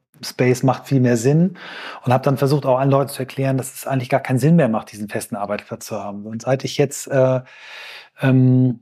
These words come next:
mit Swantje Almers, die unser Buch mitgeschrieben hat und die meine Geschäftspartner ist, zusammen arbeite, arbeite ich mit einem Menschen zusammen, der komplett anders tickt als ich, auf fast allen Dimensionen.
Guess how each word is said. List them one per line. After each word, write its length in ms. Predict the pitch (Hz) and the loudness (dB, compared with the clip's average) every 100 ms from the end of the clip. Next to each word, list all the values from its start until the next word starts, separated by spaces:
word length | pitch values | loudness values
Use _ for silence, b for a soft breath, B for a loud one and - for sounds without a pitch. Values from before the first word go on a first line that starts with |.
| - | -2
mit 300 | 127 123 - | -2 -2 -10
Swantje 440 | - 120 131 135 120 | -4 0 0 0 -2
Almers, 360 | 135 170 185 | 0 0 0
die 220 | - 135 | 0 2
unser 240 | 127 127 120 | 2 0 0
Buch 220 | 143 143 | -2 -2
mitgeschrieben 580 | 151 - 151 - 151 135 | -4 -2 -2 0 0 2
hat 200 | 139 - | -2 -2
und 160 | 131 120 | -4 0
die 60 | |
meine 220 | 127 127 | 0 2
Geschäftspartner 680 | 131 - 135 - - 131 131 | 2 0 -4 -6 -2 -2 -2
ist, 100 | 127 | -6
zusammen 260 | - 131 120 | 0 0 2
arbeite, 560 | 120 139 135 135 131 127 | 2 2 2 2 0 0
arbeite 280 | 131 131 131 | 0 0 0
ich 80 | |
mit 120 | 139 120 | -2 0
einem 120 | 120 | 2
Menschen 280 | 135 - 131 | 2 0 -4
zusammen, 320 | - 123 123 | 0 0 2
der 120 | 123 | 0
komplett 800 | - - 131 127 - 147 151 - b b b b | -4 -4 -2 -2 0 2 2 -4 b b b b
anders 360 | 135 123 117 | 2 2 0
tickt 260 | - 120 - | -2 -2 -2
als 240 | 113 101 | -8 -6
ich, 220 | 113 104 | -8 -8
auf 80 | 123 | -8
fast 300 | - 143 - | -4 -4 -4
allen 200 | 127 127 | -2 0
Dimensionen. 640 | 127 123 120 120 139 214 | 2 2 0 0 0 -2